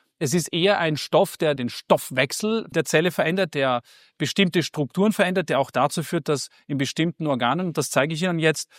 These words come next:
eine Veränderung des Epithels als Folge hat. Zum Beispiel töten, ähm, höhere Konzentrationen Alkohol, wenn öfters getrunken, die oberste Zellschicht in der Mund- und im Rachenraum.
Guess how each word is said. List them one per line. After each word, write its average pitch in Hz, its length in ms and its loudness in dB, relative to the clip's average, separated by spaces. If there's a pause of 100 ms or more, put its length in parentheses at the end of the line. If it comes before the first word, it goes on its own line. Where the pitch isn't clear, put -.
(220)
eine 147 240 4
Veränderung 175 560 4
des 156 220 0
Epithels 185 680 2 (360)
als 127 240 2
Folge 120 320 6
hat. 107 120 0
Zum 135 140 -2
Beispiel 160 500 2 (260)
töten, 160 640 4
ähm, 131 280 -2
höhere 185 260 4
Konzentrationen 151 720 2
Alkohol, 175 560 2
wenn 139 140 4
öfters 139 420 0
getrunken, 175 540 0
die 151 100 -2 (100)
oberste 170 380 2
Zellschicht 165 540 2
in 170 80 0
der 147 100 4
Mund- 170 300 4
und 151 180 -2
im 147 120 0
Rachenraum. 123 640 0